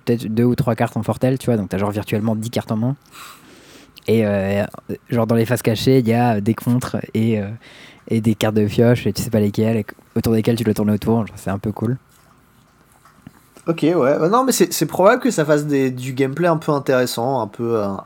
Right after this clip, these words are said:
Speaker 2: un peu
Speaker 1: Mm.
Speaker 2: mindfuck, mais, euh, cool. Non, ouais, je pense que c'est, c'est chouette comme mécanique. Voilà, j'ai pas, euh, ça a l'air bien.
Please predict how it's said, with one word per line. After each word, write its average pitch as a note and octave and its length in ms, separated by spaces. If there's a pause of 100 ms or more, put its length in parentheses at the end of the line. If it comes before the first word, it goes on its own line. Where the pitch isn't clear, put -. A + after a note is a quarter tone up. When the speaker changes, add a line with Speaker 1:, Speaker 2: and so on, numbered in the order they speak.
Speaker 2:
un C3 80
peu A#2 140
Speaker 1:
Mm. A2 80
Speaker 2:
mindfuck, B2 580
mais, G#2 260
euh, G2 140
cool. A2 280 (960)
Non, F#3 180
ouais, A#3+ 140
je B3+ 80
pense C4 180
que G#3+ 80
c'est, E3+ 120
c'est - 160
chouette C#3 200
comme C3 160
mécanique. C3 460
Voilà, A2+ 200
j'ai A#2+ 140
pas, C3+ 340
euh, A#2 160
ça - 120
a A#2 40
l'air A#2 120
bien. A2 180